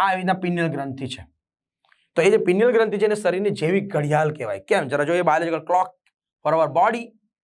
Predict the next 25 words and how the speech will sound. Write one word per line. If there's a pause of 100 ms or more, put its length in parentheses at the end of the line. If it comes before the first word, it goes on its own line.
(540)
પહેલું
સ્થાન (460)
તો
કે (120)
અગ્ર
મગજમાં (460)
પૃષ્ઠ
બાજુ, (460)
પૃષ્ઠ
ભાગે
જોવા
મળે, (840)
એટલે
કે
અગ્ર
મગજમાં
જોવા
મળી
શકે
છે. (880)
એમાંથી
મેલેટોનિન
નામનો (120)
પ્રોટીનવાળો
અંતઃસ્ત્રાવનો